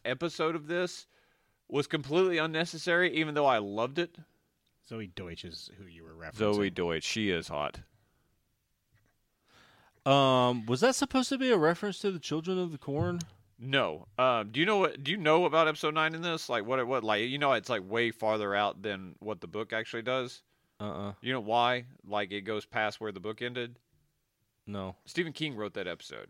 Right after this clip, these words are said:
Speaker 1: 'cause he always wanted, that he said he came up with the end of the story and he always wanted to tell it.
Speaker 3: Ah,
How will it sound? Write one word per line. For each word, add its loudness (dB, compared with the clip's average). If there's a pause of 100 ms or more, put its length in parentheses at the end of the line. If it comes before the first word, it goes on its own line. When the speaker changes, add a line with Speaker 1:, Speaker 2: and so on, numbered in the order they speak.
Speaker 1:
'cause -14
he -4
always -4
wanted, -12
that -10
he -10
said -8
he -12
came -10
up -10
with -10
the -12
end -12
of -20
the -20
story -10
and -14
he -10
always -10
wanted -16
to -20
tell -10
it. -20 (560)
Speaker 3:
Ah, -8